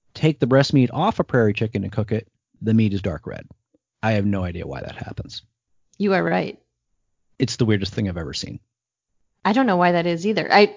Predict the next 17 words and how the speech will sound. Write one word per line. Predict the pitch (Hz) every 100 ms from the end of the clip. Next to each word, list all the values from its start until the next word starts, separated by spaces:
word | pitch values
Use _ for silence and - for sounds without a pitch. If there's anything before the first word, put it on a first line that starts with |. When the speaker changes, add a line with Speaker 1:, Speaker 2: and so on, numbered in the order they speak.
| -
Speaker 2:
I, | 190
there | 170 202 190
must | 190 202
be | 190
some | 180 - 208 202 185
kind | 196 175
of | 170 165
a | 151 147 156 - _ _ _ _ _ _ _ _ _ -
protective | 190 - 220 220 190 170 170 - - 185
or | 185
else | 190 208 208
a | 165
fat | - 180 226
layer | 175 165 165
that's | 156 -
between | 165 - 170
that, | 160 156 -